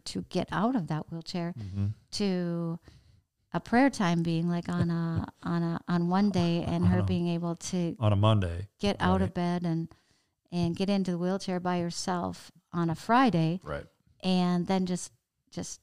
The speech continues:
Speaker 2: Didn't need the wheelchair anymore.
Speaker 1: doesn't, now isn't in the wheelchair. And we're just expecting more and
Speaker 2: Yeah.
Speaker 1: more. We're expecting her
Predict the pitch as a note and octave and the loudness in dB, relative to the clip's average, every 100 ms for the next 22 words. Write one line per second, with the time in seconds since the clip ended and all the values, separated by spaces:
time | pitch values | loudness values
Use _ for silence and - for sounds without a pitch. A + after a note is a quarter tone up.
0 | _ _ G2 F#2+ G2+ F#2 E2+ E2 F#2+ F2+ | _ _ -20 -4 0 0 0 -2 -2 -2
1 | D2+ C#2 C2+ - - - F#3+ F#3 - F3+ | -4 -4 -6 -8 -12 -4 -2 -2 0 0
2 | F3+ F3+ F#3 F3+ - F#3+ G3 F#3+ F#3+ F#3+ | 2 0 0 -2 -2 -2 0 0 -2 -2
3 | G#3 G3 G3 F#3 F3+ G#3 C4+ - C4 - | -2 -2 -2 -2 -2 -2 -4 -4 -8 -4
4 | A3 - F#3+ F3+ F3+ G#3 G3 F#3 F3+ G#3+ | -4 -2 0 0 0 -2 -2 -2 -2 -2
5 | G3+ F3+ - - - F#3 F#3 F#3 F#3 | -4 -6 -8 -10 -8 -4 -2 -2 -4